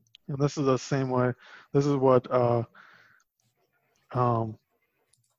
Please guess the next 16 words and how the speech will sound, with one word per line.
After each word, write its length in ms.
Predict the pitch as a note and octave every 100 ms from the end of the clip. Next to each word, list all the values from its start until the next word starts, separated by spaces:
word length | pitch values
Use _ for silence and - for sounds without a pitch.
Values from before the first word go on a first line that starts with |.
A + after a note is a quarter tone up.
| -
Elixir 460 | D3 C3+ C3 C3 A2+
has 180 | A#2+ -
done. 280 | A#2 G#2 - _ _ _ _ _ _ _ _ _ _ _
So 420 | - C3+ B2+ B2 A#2+ _ _ _ _ _ _ _ _ - -
the 340 | - C#3 C#3 C3+
creator 400 | - D3+ D3+ D3+
of 100 | B2
Elixir 460 | C3+ D3 E3+ E3 D#3+ - _ _ - _ _ _ _ _ -
is 540 | C#3+ C3+ C3 C3 A#2
the 120 | - B2+
same, 400 | - C3+ C3 C3 _ -
is 200 | C3+ B2+
a, 120 | B2+ _ _ -
the 120 | D3
same 180 | - C#3
person 420 | C#3 C3 C3 B2+